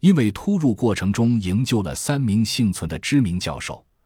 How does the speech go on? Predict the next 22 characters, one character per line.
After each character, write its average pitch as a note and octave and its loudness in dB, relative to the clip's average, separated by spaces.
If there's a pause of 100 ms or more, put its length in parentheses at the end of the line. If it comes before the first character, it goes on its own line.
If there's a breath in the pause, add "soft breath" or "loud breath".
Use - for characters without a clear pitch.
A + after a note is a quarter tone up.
(400 soft breath)
他 F#2+ 0
们 F#2 2
还 F2 -4
幸 A#2 2
运 F#2 2
地 D#2 -6
得 G2 -2
知 G2+ -2
了 - -6
大 F2 -4
学 F2 -6
战 G#2+ 0
备 F2 -4
物 F#2 -6
资 A2+ -4
的 D#2+ -6
存 F#2+ -2
储 D#2+ -6
地 D#2 -6
点。 - -14 (520)
当 F2 0
然， - -8